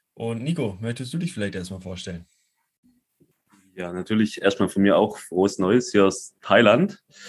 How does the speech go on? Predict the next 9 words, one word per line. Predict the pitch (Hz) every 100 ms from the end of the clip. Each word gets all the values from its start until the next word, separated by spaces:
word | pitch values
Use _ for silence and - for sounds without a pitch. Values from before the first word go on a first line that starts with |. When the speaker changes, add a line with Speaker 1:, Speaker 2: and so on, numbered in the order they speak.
| - - -
Speaker 2:
Äh, | 98 98 98
wir | 101
sind | 107
ja | 101 95
sechs | - 107
Stunden | - 113 104
vor | 110
euch | 107 131 - 92
reingestartet, | 104 113 - 110 135 147